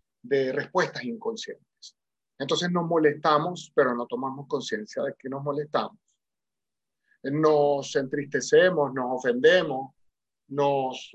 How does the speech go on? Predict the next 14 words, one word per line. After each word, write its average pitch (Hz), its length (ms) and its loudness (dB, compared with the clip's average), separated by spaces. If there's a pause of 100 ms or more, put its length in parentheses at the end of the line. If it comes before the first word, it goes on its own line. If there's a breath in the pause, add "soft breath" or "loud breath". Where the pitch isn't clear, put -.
(100)
ah, 120 400 -2 (440)
frustramos 156 800 2
y 160 60 2
no 151 140 2
tomamos 175 420 0
conciencia 139 680 0
de 123 100 0
por 127 180 -8
qué 120 120 -8
nos 156 140 -10
están 143 180 -8
ocurriendo 156 400 -4
estas 196 240 -12
cosas - 360 -4